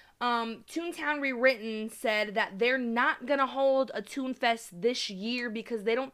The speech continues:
think it would be smart with all the, uh, pandemic stuff going on, but they said that doesn't mean that there's not going to be, um, future Toonfests. Now, I think that,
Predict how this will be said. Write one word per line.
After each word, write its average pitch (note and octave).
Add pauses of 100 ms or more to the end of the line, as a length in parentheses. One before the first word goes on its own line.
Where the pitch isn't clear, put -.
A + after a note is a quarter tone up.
think C4
it A#3+
would A3
be A3+
smart B3+ (420)
with A#3
all B3
the, A#3+
uh, G#3+
pandemic A#3
stuff A3
going G#3+
on, G#3
but G#3+
they A3+
said A3+
that G#3+
doesn't B3
mean A#3+ (480)
that A#3+
there's A#3
not A#3
going B3
to A3+
be, A3+
um, G#3
future D4+
Toonfests. G#3 (500)
Now, B3+ (240)
I G4+
think C4
that, A#3